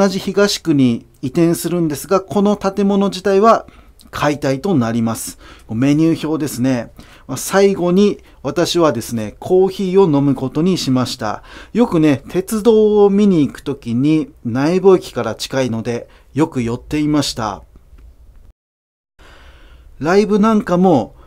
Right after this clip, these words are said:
行われていました。コーヒーですね。このカップもね、またおしゃれですよね。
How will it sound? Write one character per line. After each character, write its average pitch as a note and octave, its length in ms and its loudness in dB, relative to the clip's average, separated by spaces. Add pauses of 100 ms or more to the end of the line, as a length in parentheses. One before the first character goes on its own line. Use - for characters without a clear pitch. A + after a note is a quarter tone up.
(180)
行 D3+ 240 -2
わ C#3 220 4
れ C3 100 0
て B2+ 160 -8
い A#2+ 80 0
ま A#2 140 -2
し - 100 -6
た。 G#2 260 -10 (1600)
コ C#3 320 -8
ー D3 40 -6
ヒ - 140 -6
ー - 60 -2
で B2+ 100 -6
す - 140 -8
ね。 A2 140 -6
こ - 220 -6
の D#3 260 -2 (260)
カ G3+ 220 -2
ッ - 20 0 (240)
プ F3 120 -2
も C#3 160 0
ね、 B2+ 180 -2
ま A#2+ 200 -4
た B2+ 240 -6
お B2+ 120 -4
し - 100 -6
ゃ E3+ 100 2
れ E3 80 0
で C3+ 140 0
す A#2 160 -8
よ G#2+ 120 -10
ね。 B2+ 460 -2